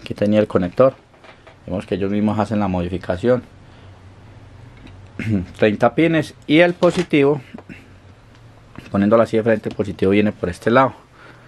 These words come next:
por donde está esta resistencia, muchachos, vea. Por donde está esta resistencia entra el positivo. Ya los otros son tierra y señales L V D S.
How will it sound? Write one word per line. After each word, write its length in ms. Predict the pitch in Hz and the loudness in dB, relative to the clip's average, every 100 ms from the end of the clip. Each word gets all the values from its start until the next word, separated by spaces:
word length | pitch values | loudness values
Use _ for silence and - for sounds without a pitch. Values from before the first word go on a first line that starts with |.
| - - - - | -20 -20 -12 -4
por 100 | 92 | 0
donde 220 | 95 90 | 2 0
está 340 | - 98 85 - - - | 0 0 0 -4 -12 -4
esta 340 | 123 - 123 | -4 2 2
resistencia, 800 | 107 - - - 131 113 - 87 - - | 2 -2 -6 0 0 0 -4 -8 -12 -16
muchachos, 480 | - - 113 - - | -14 -6 -6 -6 -10
vea. 160 | 95 - - - - _ _ _ - - _ _ _ _ - _ _ - | -12 -14 -20 -20 -20 _ _ _ -20 -20 _ _ _ _ -20 _ _ -14
Por 80 | |
donde 140 | 98 95 | -10 -8
está 120 | - | -8
esta 180 | 104 127 | -4 0
resistencia 640 | 120 104 - 131 120 117 | 2 2 0 0 0 0
entra 200 | 95 - | 0 -2
el 60 | 180 | -2
positivo. 640 | 98 90 - 113 95 - - - | -4 -4 -2 0 0 -4 -12 -4
Ya 140 | 101 | 0
los 220 | 101 110 | 2 0
otros 260 | 110 113 110 | -2 -2 -2
son 200 | 117 110 | -2 -6
tierra 440 | - 147 151 143 | 0 2 2 0
y 60 | 113 | -2
señales 520 | 104 101 92 98 - | -6 -6 -4 -6 -4
L 140 | 110 | -2
V 180 | 107 110 | 0 2
D 140 | 110 113 | 2 2
S. 180 | - | -2